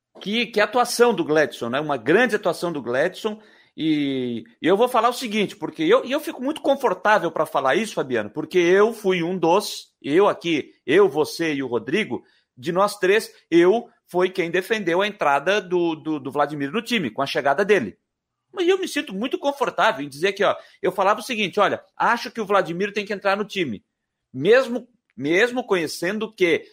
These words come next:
em alguns jogos, <clears throat> desculpe, em alguns jogos, o, o, o Gledson tenha evitado empates quando o Avaí estava ganhando, tenha evitado derrotas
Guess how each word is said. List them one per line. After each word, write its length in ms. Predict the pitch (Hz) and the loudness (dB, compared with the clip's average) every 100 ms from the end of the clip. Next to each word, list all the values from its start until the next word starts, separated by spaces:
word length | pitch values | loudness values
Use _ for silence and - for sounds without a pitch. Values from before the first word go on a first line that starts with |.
| _ | _
em 140 | 143 170 | -4 0
alguns 400 | 151 135 127 98 | -2 -2 -8 0
jogos, 560 | 135 220 143 98 - _ _ _ | 4 4 2 -6 -12 _ _ _
<clears throat> 580 | - - _ _ 175 127 | -20 -20 _ _ -14 -14
desculpe, 380 | - - 185 - | -16 -4 -4 -4
em 100 | 131 | -2
alguns 300 | 156 160 143 | -2 -2 -2
jogos, 460 | 120 185 175 127 - _ _ | 2 2 0 -6 -10 _ _
o, 880 | 156 175 - 165 160 151 147 139 147 | 0 2 2 0 2 2 0 -2 -4
o, 40 | |
o 60 | 143 | -4
Gledson 560 | 143 170 247 - 147 - _ _ | 0 2 2 0 -6 -6 _ _
tenha 340 | 196 170 123 - | 0 0 -2 2
evitado 760 | 190 190 - 175 165 135 - _ - | 2 2 0 2 2 0 -4 _ -2
empates 560 | 165 - 196 202 - | -2 2 2 2 -2
quando 200 | - 160 | -8 -2
o 20 | |
Avaí 160 | 160 156 | 0 0
estava 260 | 156 156 160 | -2 -2 -2
ganhando, 580 | 170 170 180 165 160 - - - | -2 0 0 0 -4 -6 -20 0
tenha 160 | 190 | 4
evitado 540 | 196 185 180 190 156 147 | 4 2 -2 0 0 2
derrotas 800 | 190 180 180 202 202 190 - | 2 4 4 2 2 -2 -4